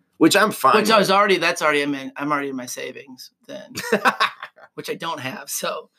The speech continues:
Speaker 2: we're fucked.
Speaker 1: Well, we met that dude, uh, Connor, who works at Sherwin-Williams, remember, last night?
Speaker 2: <laughs>
Speaker 1: With,
Speaker 2: We're just
Speaker 1: with
Speaker 2: gonna
Speaker 1: Tim.
Speaker 2: get the cans of paint
Speaker 1: <laughs> Yeah,
Speaker 2: and
Speaker 1: dude.
Speaker 2: roll paint.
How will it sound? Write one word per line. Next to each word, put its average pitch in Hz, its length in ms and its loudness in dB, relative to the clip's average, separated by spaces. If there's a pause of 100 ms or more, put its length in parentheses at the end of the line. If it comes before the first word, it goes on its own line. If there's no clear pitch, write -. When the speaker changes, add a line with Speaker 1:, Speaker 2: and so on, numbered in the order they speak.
(420)
Speaker 2:
we're 156 120 -8
fucked. 151 400 -6
Speaker 1:
Well, 143 140 4
we 175 100 6
met 190 200 2
that 180 160 0
dude, 170 280 4
uh, 127 220 4
Connor, 151 360 2
who 120 120 0
works 123 180 -2
at 117 140 0
Sherwin-Williams, 123 840 -4
remember, 101 420 -6
last 117 260 0
night? 135 220 -6
Speaker 2:
<laughs> - 380 -2
Speaker 1:
With, 123 180 4
Speaker 2:
We're 208 100 6
just 202 120 8
Speaker 1:
with 147 80 4
Speaker 2:
gonna 214 120 4
Speaker 1:
Tim. 170 220 6
Speaker 2:
get - 80 -2
the 226 60 6 (160)
cans 202 220 2
of 196 120 2
paint 190 380 0
Speaker 1:
<laughs> - 40 -20
Yeah, 247 120 2 (140)
Speaker 2:
and 214 160 4
Speaker 1:
dude. 196 120 6
Speaker 2:
roll 240 160 4
paint. 226 320 2